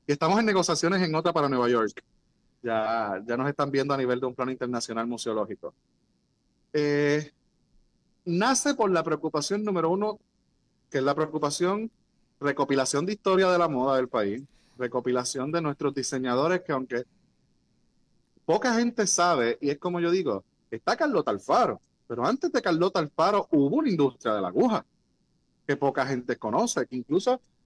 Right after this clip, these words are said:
los datos del censo dice que sobre cuarenta y cuatro mil costureras hubo en Puerto Rico, que si nos ponemos a ver, eso fue con una época de baja,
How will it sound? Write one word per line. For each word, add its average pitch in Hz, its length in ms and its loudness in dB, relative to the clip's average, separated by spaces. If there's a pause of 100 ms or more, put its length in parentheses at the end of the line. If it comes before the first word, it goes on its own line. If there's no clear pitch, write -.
(100)
los 131 180 2
datos 139 360 2
del 170 180 2
censo 156 760 0
dice 127 380 -2
que 175 140 0
sobre 143 260 0
cuarenta 131 300 -2
y - 20 -6
cuatro 120 260 -2
mil 113 200 -8
costureras 135 640 0
hubo 147 200 0
en 165 80 -4
Puerto 135 340 -2
Rico, 214 400 -2 (520)
que 127 100 -2
si 120 100 -6
nos 113 120 -6
ponemos 110 260 -4
a 190 60 2
ver, 165 220 0
eso 143 240 -4
fue 165 360 -2 (560)
con 127 300 2 (180)
una 151 220 0
época 160 320 0
de 131 220 2 (540)
baja, 165 540 2